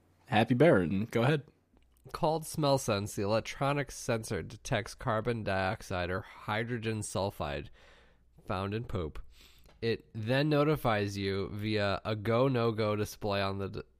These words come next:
Speaker 2: on the status of the stench and when to go in as it's sa-, it's safe. Wow, man.
Speaker 1: Charmin's out here solving the real problems. So,
Speaker 2: Yeah,
Speaker 1: there we go.
Speaker 2: no kidding, man.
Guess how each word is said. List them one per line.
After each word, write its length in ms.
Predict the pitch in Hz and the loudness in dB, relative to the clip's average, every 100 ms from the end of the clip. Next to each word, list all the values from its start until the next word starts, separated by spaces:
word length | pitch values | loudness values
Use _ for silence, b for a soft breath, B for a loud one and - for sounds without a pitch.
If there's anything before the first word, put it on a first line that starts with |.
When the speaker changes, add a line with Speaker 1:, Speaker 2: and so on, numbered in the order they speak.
| _ - | _ -10
Speaker 2:
on 400 | 104 98 98 101 _ _ _ _ | -8 -8 -8 -12 _ _ _ _
the 100 | 104 | -10
status 720 | - - - 98 98 98 - | -8 -10 -6 -4 -2 -4 -6
of 160 | 98 98 | -8 -8
the 80 | 101 | -8
stench 640 | - 131 117 110 - - - | -4 -2 -2 -2 -8 -12 -10
and 220 | 104 104 | -8 -4
when 360 | 104 104 104 98 | -4 -4 -8 -8
to 100 | - | -10
go 300 | 113 104 98 | -6 -4 -2
in 140 | 98 101 | -2 -4
as 200 | 101 107 | -6 -10
it's 180 | - - | -14 -14
sa-, 120 | 226 - | -12 -8
it's 180 | 107 104 | -8 -8
safe. 420 | - 202 - - - b b b b b b 92 | -8 -8 -8 -10 -20 b b b b b b -6
Wow, 440 | 95 101 101 95 | 0 4 4 2
man. 340 | 92 95 95 - - _ _ _ _ _ _ _ _ _ | 0 -2 -4 -6 -18 _ _ _ _ _ _ _ _ _
Speaker 1:
Charmin's 560 | - 135 156 190 196 165 | 4 10 12 12 10 12
out 200 | 151 143 | 10 10
here 180 | 143 135 | 8 8
solving 480 | - 135 131 127 120 | 10 12 12 8 4
the 100 | 107 | 6
real 260 | 113 113 | 4 4
problems. 800 | 107 110 98 98 95 90 98 - - _ _ _ _ _ _ _ _ _ _ _ | 6 6 6 6 2 0 -4 -8 -16 _ _ _ _ _ _ _ _ _ _ _
So, 280 | - 120 113 | 0 2 4
Speaker 2:
Yeah, 240 | 135 196 | 6 10
Speaker 1:
there 80 | 180 | 10
we 40 | 170 | 10
go. 180 | 262 214 | 10 8
Speaker 2:
no 100 | 202 | 8
kidding, 320 | 180 190 117 | 6 6 6
man. 240 | 120 147 | 4 4